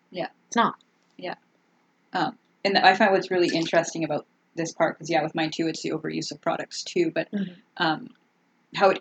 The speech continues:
Speaker 1: integrates with our number threes is,
Speaker 2: Mm-hmm.
Speaker 1: um, the inappropriate product selection because of self-diagnosis, or to be more
Speaker 2: Right.
Speaker 1: specific, incorrect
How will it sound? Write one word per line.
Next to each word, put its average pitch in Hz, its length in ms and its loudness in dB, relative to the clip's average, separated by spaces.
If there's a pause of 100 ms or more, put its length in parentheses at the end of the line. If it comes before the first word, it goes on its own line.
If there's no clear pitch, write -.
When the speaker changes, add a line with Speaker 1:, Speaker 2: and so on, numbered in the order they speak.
Speaker 1:
integrates 233 880 4 (180)
with 175 200 0 (280)
our 170 120 0
number 160 260 0
threes - 600 -6 (220)
is, 175 440 -2 (200)
Speaker 2:
Mm-hmm. 151 120 0
Speaker 1:
um, - 180 -12 (1400)
the 180 100 -4
inappropriate 180 760 -2 (340)
product - 260 -2
selection 156 640 -2 (1200)
because - 760 8 (280)
of - 220 0
self-diagnosis, 160 800 0
or 180 80 2
to 170 200 -2
be 196 80 4
more 175 100 6
Speaker 2:
Right. 170 160 4
Speaker 1:
specific, 175 460 -2 (100)
incorrect 202 760 -2